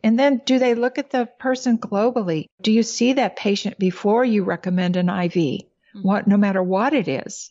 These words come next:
Speaker 1: you've got to see that person, know who they are, do a thorough evaluation, including conventional laboratory analysis and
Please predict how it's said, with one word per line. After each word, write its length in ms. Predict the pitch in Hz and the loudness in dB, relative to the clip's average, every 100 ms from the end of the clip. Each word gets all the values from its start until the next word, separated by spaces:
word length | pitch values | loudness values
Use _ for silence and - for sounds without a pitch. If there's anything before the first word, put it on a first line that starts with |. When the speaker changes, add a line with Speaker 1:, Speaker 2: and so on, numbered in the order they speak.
| _ | _
Speaker 1:
you've 200 | 220 214 | -2 0
got 160 | 220 | -4
to 100 | 247 | -2
see 260 | 254 - 254 | -6 -2 0
that 180 | 220 - | 0 -2
person, 420 | 208 190 180 170 | -6 -4 0 2
know 240 | 190 269 | 4 2
who 160 | 262 226 | 2 0
they 240 | 208 190 | 0 0
are, 340 | 180 180 180 175 | 0 0 -2 -4
do 160 | - 233 | 0 2
a 80 | 190 | 2
thorough 500 | - - 254 254 214 | -2 0 2 2 0
evaluation, 880 | 185 190 180 180 180 175 175 175 170 | 0 -2 -2 -2 0 -2 -2 0 2
including 800 | 170 - - 240 214 196 180 180 | 0 -2 0 2 2 2 0 -4
conventional 880 | - 214 220 220 - 208 196 180 - | 0 2 2 2 2 0 0 -2 -6
laboratory 600 | 175 175 185 180 196 180 | -4 -4 -4 -6 -4 -2
analysis 680 | 180 175 175 180 - 247 - - | -2 -2 -2 -4 -2 -4 -4 -2
and 360 | 214 277 320 | 0 0 -2